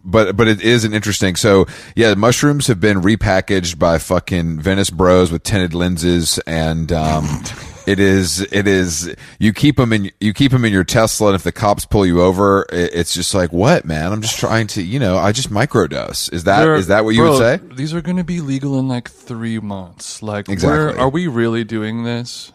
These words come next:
Speaker 2: Um, yeah, like, the, the pack, the, the packaging that it came in, it was like
Speaker 1: It was
Speaker 2: a li-,
Speaker 1: nice.
Speaker 2: it was a little, yeah, it was like a nice, it was like a,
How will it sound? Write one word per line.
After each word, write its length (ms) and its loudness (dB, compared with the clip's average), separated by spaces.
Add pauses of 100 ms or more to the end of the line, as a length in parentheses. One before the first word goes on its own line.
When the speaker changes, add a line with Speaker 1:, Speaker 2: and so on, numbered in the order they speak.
Speaker 2:
Um, 520 -2
yeah, 180 0
like, 200 -4
the, 500 -4
the 120 -8
pack, 280 -4
the, 280 -4
the 140 -10
packaging 460 -6
that 160 -4
it 80 -12
came 240 -6
in, 260 -8 (420)
it 100 -10
was 180 -6
like 60 2
Speaker 1:
It 40 4
was 200 6
Speaker 2:
a 40 0
li-, 60 2
Speaker 1:
nice. 300 -4 (100)
Speaker 2:
it 60 -2
was 160 0
a 60 0
little, 520 0
yeah, 120 0
it 40 2
was 100 -4
like 160 -4
a 60 -6
nice, 300 -2
it 100 -8
was 100 -2
like 140 -4
a, 80 -4